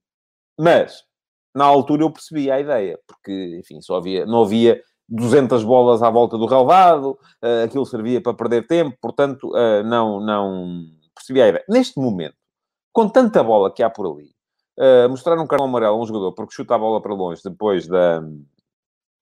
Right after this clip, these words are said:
do árbitro apitar é só uma idiotice, no meu ponto de vista. Mas é uma idiotice que está na lei. Portanto, estando na lei, não há muito a dizer. Eh, foi bem mostrado o amarelo. Foi uma idiotice do Taremi também, que não tem nada que estar a chutar a bola para longe quando sabe que esta lei existe.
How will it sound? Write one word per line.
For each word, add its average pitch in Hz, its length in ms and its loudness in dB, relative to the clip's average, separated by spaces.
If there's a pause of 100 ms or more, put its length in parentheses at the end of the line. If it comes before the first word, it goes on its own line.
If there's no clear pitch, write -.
(260)
do 110 160 -2
árbitro 92 360 0
apitar 95 500 -2
é 110 140 -2
só 104 420 0
uma 101 320 -8
idiotice, 80 560 -12
no 117 80 -4
meu 123 80 2
ponto 95 200 -6
de - 100 -20
vista. - 160 -20
Mas 156 100 -6
é 196 40 2
uma 202 120 -2
idiotice 190 340 -10
que - 60 -20
está 196 160 0
na 190 100 4
lei. 147 200 4
Portanto, - 340 -6
estando 185 260 -8
na 185 140 -2
lei, - 180 -4 (760)
não 156 160 0
há 156 100 4
muito 160 260 2
a 156 40 4
dizer. 147 440 2 (240)
Eh, 123 760 6
foi 139 260 2
bem 135 140 0
mostrado 135 360 -2
o 147 60 -2
amarelo. 156 340 0
Foi 147 140 0
uma 143 80 -2
idiotice 127 400 -4
do 127 100 -10
Taremi 123 360 0
também, 135 280 -2
que 143 60 -16
não 117 100 -8
tem 113 80 -4
nada 107 220 -2
que - 60 -14
estar 110 180 -2
a 107 60 -2
chutar 110 180 -2
a 107 40 2
bola 110 160 2
para 110 100 -4
longe 110 200 -4
quando 120 220 -6
sabe 113 220 0
que 113 80 -4
esta 110 180 -4
lei 113 160 2
existe. 123 420 -4